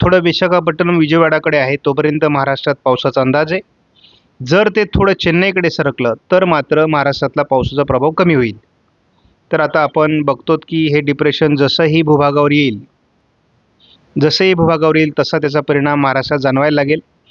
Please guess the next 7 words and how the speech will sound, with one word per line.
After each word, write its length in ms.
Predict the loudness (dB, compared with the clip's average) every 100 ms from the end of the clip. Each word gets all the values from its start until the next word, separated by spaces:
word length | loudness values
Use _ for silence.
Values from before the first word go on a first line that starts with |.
| -20 -20 _ -2
वाऱ्याचा 400 | 0 0 0 -2
प्रभाव 600 | -2 0 0 0 -4 -12 -6
तीस 200 | -4 -2 -2
ते 60 |
पस्तीस 460 | -2 -4 -4 -6 -2
किलोमीटर 360 | 0 0 0
प्रति 220 | -2 -2